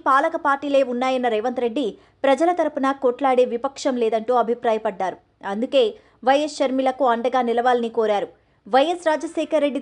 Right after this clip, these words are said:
తరహాలోనే వైఎస్ షర్మిల కూడా పుంజుకొని రెండు వేల ఇరవై తొమ్మిది నాటికి ఏపీకి సీఎం అవుతారంటూ జోస్యం చెప్పారు.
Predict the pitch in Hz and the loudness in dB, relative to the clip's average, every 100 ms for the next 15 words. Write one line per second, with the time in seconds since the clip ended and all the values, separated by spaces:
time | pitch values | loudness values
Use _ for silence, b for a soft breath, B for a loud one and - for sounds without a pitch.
0 | 277 254 254 254 247 294 247 247 262 254 | 0 0 0 0 2 0 2 2 2 0
1 | 240 247 240 262 262 254 233 226 233 226 | -2 -2 -2 0 0 0 2 2 0 -6
2 | 233 247 226 220 b b - 247 294 339 | -2 0 0 -4 b b -2 0 2 0
3 | 320 262 247 240 240 262 240 240 277 277 | 0 2 2 0 0 0 0 -2 -2 0
4 | 220 226 262 262 247 269 294 269 233 233 | 2 0 -4 -6 -8 -4 -2 0 0 0
5 | 233 226 226 208 220 220 226 208 208 180 | -2 0 -4 -2 -4 -2 -6 -4 -6 -6
6 | 156 | -8